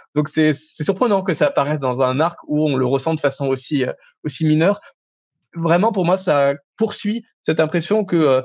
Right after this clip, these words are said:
Taylor ne sait plus trop quoi raconter avec le personnage et est un peu en pilote automatique et du coup se contente d'histoires un peu mineures, alors même que c'est sans doute l'un des moments du parcours de Nightwing qui est le plus at-, qui est le plus, le plus attendu.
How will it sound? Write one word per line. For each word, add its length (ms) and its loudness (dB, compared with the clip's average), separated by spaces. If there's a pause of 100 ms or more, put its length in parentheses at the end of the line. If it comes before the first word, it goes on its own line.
(300)
Taylor 280 4
ne 60 -2
sait 140 -4
plus 140 -4
trop 300 -6
quoi 140 0
raconter 260 -2
avec 100 -2
le 80 -2
personnage 540 0
et 120 2
est 120 -2
un 80 0
peu 140 -2
en 80 0
pilote 240 -4
automatique 460 -4
et 40 2
du 100 -2
coup 120 -6
se 100 -4
contente 380 -2
d'histoires 300 -4
un 60 0
peu 100 -4
mineures, 320 2
alors 140 0
même 180 0
que 120 -2
c'est 380 -2 (340)
sans 160 -2
doute 220 0
l'un 100 2
des 80 2
moments 240 2
du 100 0
parcours 280 -2
de 60 0
Nightwing 400 -2
qui 120 -4
est 20 0
le 80 0
plus 160 -2
at-, 440 -2
qui 100 -4
est 40 2
le 100 0
plus, 180 -4
le 120 2
plus 140 -4
attendu. 420 -2